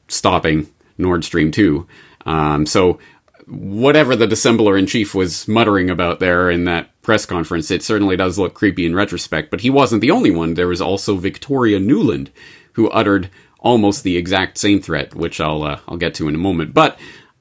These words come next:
let's set the, the immediate context for this. Just, uh, uh, ten days ago, uh, a little over a week ago, Putin says Russia's not responsible for the E U's energy crisis.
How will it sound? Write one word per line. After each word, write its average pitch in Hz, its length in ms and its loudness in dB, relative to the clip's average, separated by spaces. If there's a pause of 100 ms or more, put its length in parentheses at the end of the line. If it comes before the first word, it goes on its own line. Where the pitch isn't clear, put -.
(140)
let's 151 460 2
set 147 180 2
the, 101 340 4
the 104 180 2
immediate 117 440 4
context 82 540 -4
for 82 100 -4
this. 76 320 -4
Just, 131 640 -2 (320)
uh, 110 180 -2
uh, 101 280 -2 (100)
ten 170 240 0
days 208 260 -2
ago, 226 320 -4
uh, 107 320 -2 (400)
a 101 100 -2
little 156 160 4
over 151 200 4
a 135 40 2
week 156 180 4
ago, 175 260 -2 (500)
Putin 196 340 4
says 143 360 0
Russia's 131 500 0 (160)
not 139 400 2
responsible 95 640 -2
for 90 140 -4
the 90 100 0
E 117 160 0 (160)
U's 92 160 -2
energy 92 380 -2
crisis. 78 560 -4